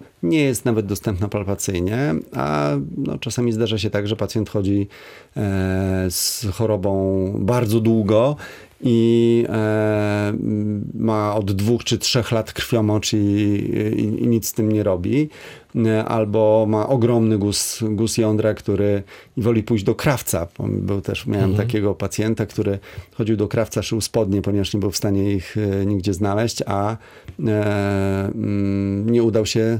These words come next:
Speaker 1: do lekarza. I mówi, że w momencie, kiedy już nie był w stanie kręcić kierownicą w samochodzie, to dopiero udał się do lekarza. Na, na szczęście guz był ogromny, ale to była łagodna postać, bo gdyby, e, była to, e, złośliwa postać,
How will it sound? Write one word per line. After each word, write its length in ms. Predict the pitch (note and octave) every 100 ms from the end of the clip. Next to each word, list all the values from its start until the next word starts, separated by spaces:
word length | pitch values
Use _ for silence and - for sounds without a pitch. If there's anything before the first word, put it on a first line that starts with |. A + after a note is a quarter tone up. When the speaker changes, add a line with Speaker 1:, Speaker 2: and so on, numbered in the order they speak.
| - B2
Speaker 1:
do 120 | A#2+
lekarza. 480 | C3+ D3 B2 F#2+ -
I 100 | -
mówi, 260 | A2 G2+
że 180 | G2+ G#2+
w 160 | - A2
momencie, 320 | G#2+ G#2 G#2
kiedy 300 | G#2 G2+ G2+ - - - - G#2+
już 160 | -
nie 140 | B2 A#2+
był 140 | A2+
w 60 | -
stanie 280 | A#2 A2
kręcić 360 | G#2 A2+ G2+ -
kierownicą 500 | A#2 G#2 B2 A#2 G#2
w 40 |
samochodzie, 560 | G2+ G2 F#2+ G2 F2+ A2+ C#3 C#3+ C#3 B2 A#2+
to 120 | A2+
dopiero 340 | G#2+ A2 G#2+
udał 200 | G#2 G#2
się 140 | F#2+ G#2+
do 80 | G#2+
lekarza. 380 | G2 G#2+ A2
Na, 100 | A#2 A2 - -
na 120 | A2
szczęście 560 | - C3 C3 - A2 F#2 - - - -
guz 160 | B2
był 180 | B2 B2
ogromny, 580 | A#2 A#2+ A2+ A2 B2+ D3
ale 180 | B2 A#2+
to 140 | A#2+
była 240 | A2+ A#2 A#2
łagodna 460 | A#2 B2 A#2 G#2
postać, 360 | - - - -
bo 120 | G2
gdyby, 360 | F2+ F#2+ G2+ G#2 - - - A#2
e, 580 | G2+ G2 G2 G2+ G2 F#2
była 540 | - A2+ G#2+ G#2+ G#2
to, 580 | - G2+ G2 G2 F#2+ -
e, 320 | G2+ G2 G2
złośliwa 480 | G2 A2 - B2 G#2+
postać, 520 | G#2 G2+ A2 A2 -